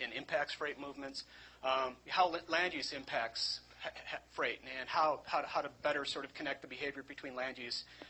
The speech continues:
and, and freight, freight travel. And then just in terms of policy analysis, we wanna be able to,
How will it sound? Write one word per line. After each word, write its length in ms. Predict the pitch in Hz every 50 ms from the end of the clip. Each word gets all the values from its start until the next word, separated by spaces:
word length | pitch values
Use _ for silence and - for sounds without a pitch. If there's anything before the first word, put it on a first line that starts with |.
| - - -
and, 120 | - 135 - 131
and 100 | 123 117
freight, 280 | - - 151 135 127 - - - _ - -
freight 220 | - - 139 135 -
travel. 400 | - 147 135 131 127 127 127 - - - - - -
And 120 | 160 165 196
then 100 | 202 196
just 220 | 202 202 - -
in 60 | 170
terms 260 | 151 - 165 151 -
of 80 | 143 -
policy 340 | - 147 135 139 135 - 139
analysis, 540 | 131 131 123 123 120 113 - - 123 - -
we 80 | 156
wanna 180 | 160 156 151 143
be 120 | 139 135
able 160 | 139 139 143 139
to, 160 | - 143